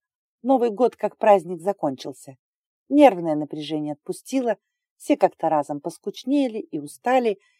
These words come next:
Мишка попытался покинуть компанию, но ему было сказано: «Куда ты попрёшься по морозу? Первая электричка в шесть, на станции только навес, сиди уж тут, и вот тебе ещё один последний стакан, плеснём на донце, закусим хлебцем,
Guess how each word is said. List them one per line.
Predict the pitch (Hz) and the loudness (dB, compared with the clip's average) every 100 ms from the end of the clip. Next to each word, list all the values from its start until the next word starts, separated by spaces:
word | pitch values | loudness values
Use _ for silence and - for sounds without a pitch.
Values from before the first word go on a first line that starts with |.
| _ 233 | _ 0
Мишка | 302 - - | 0 0 -6
попытался | 170 170 - 226 - | -6 -4 0 0 -2
покинуть | 160 156 180 160 | -12 -8 -8 -8
компанию, | - 156 - 139 139 131 - _ _ _ - | -12 -14 -8 -8 -8 -14 -16 _ _ _ -6
но | 196 | -2
ему | 202 196 | -2 0
было | 190 185 | 0 -2
сказано: | - 202 180 175 180 170 _ _ _ _ | 0 2 2 2 -4 -6 _ _ _ _
«Куда | 165 156 139 | 0 4 4
ты | - | 2
попрёшься | 147 - 117 - - | -6 -6 -10 -10 -10
по | 131 | -6
морозу? | 151 135 113 - _ _ _ - | -4 -4 -8 -18 _ _ _ -2
Первая | 156 147 147 | -2 0 0
электричка | 147 143 - 156 - 120 | 0 -4 -4 -6 -4 -10
в | - | -8
шесть, | - 117 - _ _ _ - | -4 -6 -6 _ _ _ -6
на | 160 147 | -2 -2
станции | - 160 165 - 113 | 0 0 0 -10 -8
только | 127 - 127 | -8 -8 -10
навес, | 127 127 123 - _ _ | -8 -6 -6 -8 _ _
сиди | - - 135 147 | -18 -8 -2 -2
уж | 135 - | -2 -8
тут, | 135 - _ _ _ - | -12 -12 _ _ _ -4
и | |
вот | 156 165 | 0 0
тебе | - 143 | -2 -4
ещё | 127 - 151 | -4 0 0
один | 143 120 | 0 -6
последний | - - 135 131 | -10 -6 -4 -6
стакан, | - 131 - 117 127 _ _ _ | -10 -10 -4 -6 -6 _ _ _
плеснём | 165 165 - 139 | -4 -4 -2 -4
на | 131 127 | -2 -4
донце, | 123 117 - 117 _ _ - | -4 -6 -10 -18 _ _ -12
закусим | 131 147 - - 120 | -2 -2 0 -4 -6
хлебцем, | - 139 139 - 123 | -6 -4 -4 -10 -16